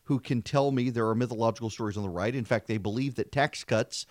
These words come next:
stimulating the economy are a myth, are a myth told by the right. That's not true. We know there's plenty of evidence, economic evidence out there that tax cuts stimulate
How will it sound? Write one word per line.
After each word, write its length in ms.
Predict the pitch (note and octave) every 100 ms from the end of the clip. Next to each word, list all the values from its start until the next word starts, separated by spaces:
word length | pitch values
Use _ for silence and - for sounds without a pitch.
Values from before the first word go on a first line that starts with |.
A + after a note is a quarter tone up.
| - -
stimulating 600 | - D3+ C#3 B2 A#2 A2+
the 80 | G2+
economy 600 | G2 - D3 D3+ A2+ A#2+
are 180 | G#2+ G#2+
a 40 |
myth, 340 | A2 A2+ A2+ -
are 220 | A2 G#2
a 60 | G2+
myth 420 | G#2+ A2+ B2 -
told 240 | - A#2 G2+
by 160 | G2+
the 80 | F#2+
right. 300 | E2+ G#2 A#2
That's 200 | A2 -
not 200 | F2+ -
true. 240 | A2+ G2+
We 160 | C#3+ G#2
know 320 | G2+ G#2 A2 - - -
there's 160 | G#2
plenty 340 | - C3+ A#2+ A2
of 160 | E2+ -
evidence, 480 | C3+ B2+ G#2+ A#2+ C3
economic 540 | A2+ A2+ B2+ C3 A#2
evidence 340 | G2+ F#2 F#2+ G#2
out 160 | F#2
there 180 | G#2+ B2+
that 280 | A2+ G2 -
tax 300 | A#2+ G2+ -
cuts 240 | A#2 G2
stimulate 520 | - A2+ F#2+ F#2+ F#2+